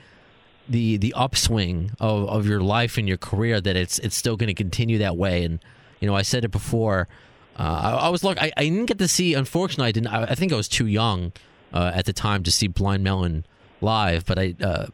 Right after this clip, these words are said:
with, with your dad, but I, I m-, happened, and I was glad,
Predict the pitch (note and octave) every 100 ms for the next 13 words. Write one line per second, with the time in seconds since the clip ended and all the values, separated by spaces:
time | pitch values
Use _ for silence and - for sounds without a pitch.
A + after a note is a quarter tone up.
0 | - - G#2+ G#2+ A#2 - F#2+ A#2+ C3+ A2+
1 | G2+ F#2+ F#2 G#2 G#2+ G#2+ A2 - - G#2
2 | A#2+ A2+ F#2+ G2 F#2+ F2 F2+ A2+ C3 F2+